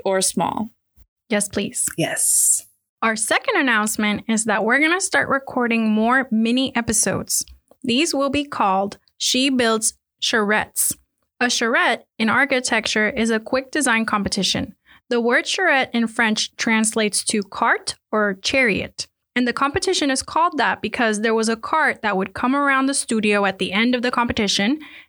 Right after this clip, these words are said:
Speaker 2: and you had to get your project on the cart before it left the studio. If not, you fail.
Speaker 1: Right.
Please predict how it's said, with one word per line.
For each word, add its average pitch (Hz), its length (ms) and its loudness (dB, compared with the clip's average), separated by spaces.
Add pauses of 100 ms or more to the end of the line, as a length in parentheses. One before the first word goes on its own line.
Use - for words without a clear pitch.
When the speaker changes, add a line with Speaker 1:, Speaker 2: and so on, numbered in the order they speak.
Speaker 2:
and 240 120 0
you 240 120 0
had 240 240 0
to 320 80 -4
get 294 160 0
your 285 140 0
project 214 460 -2
on 233 180 2
the 277 80 0
cart 190 300 -2
before 233 440 0
it 240 100 0
left 208 300 0
the 233 80 0
studio. 196 520 0 (300)
If 208 140 -2
not, 269 380 0
you 202 120 0
fail. 190 460 0 (680)
Speaker 1:
Right. 175 340 0